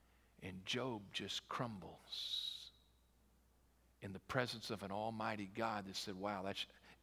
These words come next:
how absurd that would be for the created to say to the creator, "Oh, I can tell you what ought to happen and what's right and wrong and how, what's just and unjust and what's fair in life."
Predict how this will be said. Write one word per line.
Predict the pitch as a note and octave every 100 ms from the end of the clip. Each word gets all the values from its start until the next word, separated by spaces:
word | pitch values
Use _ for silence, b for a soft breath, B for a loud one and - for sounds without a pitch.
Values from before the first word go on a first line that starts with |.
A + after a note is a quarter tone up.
| -
how | - F3+
absurd | C#3+ - F3 F3
that | D3+ C#3+
would | D#3 C3+
be | D3+ B2 B B
for | -
the | C3+
created | C3+ - C#3+ D#3+ D3 B2+
to | A#2+
say | - D3
to | C3
the | B2
creator, | - C3 D3 A#2+ A2
"Oh, | B2+
I | B2
can | - A2
tell | - D#3
you | A2 B B
what | B2 A2+
ought | A2
to | G#2
happen | A#2+ - A2
and | G#2+
what's | G2 B2+
right | A#2
and | G#2 G#2+
wrong | A2+ G#2 B B
and | A2
how, | A#2+ A2
what's | B2+ A2+ B2
just | - B2+ A2+ -
and | G#2+
unjust | A2+ A2+ A#2 G2 -
and | G#2
what's | G#2 -
fair | - B2 A2
in | G2+
life." | G2 G#2 G#2 F#2